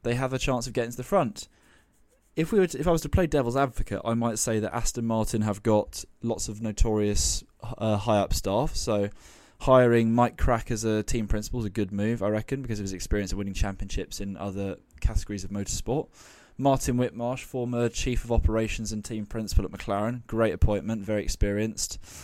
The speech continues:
Um, losing Otmar Safnauer was a, Safnauer was a blow, admittedly.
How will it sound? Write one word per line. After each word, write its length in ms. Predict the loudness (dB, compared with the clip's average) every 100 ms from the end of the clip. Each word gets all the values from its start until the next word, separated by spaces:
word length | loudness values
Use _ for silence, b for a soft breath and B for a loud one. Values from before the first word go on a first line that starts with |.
| B B B
Um, 540 | 0 4 6 4 0 -4 _ -20 -16 -16 -16 -2
losing 320 | 2 2 0
Otmar 320 | -4 -4 -6
Safnauer 460 | -4 -6 -4 0 0
was 120 | 0
a, 60 | -4 -2
Safnauer 500 | 0 0 -2 -2 -2
was 100 | -2
a 60 |
blow, 300 | -2 0 0
admittedly. 580 | 0 -4 -8 -4 -4 -4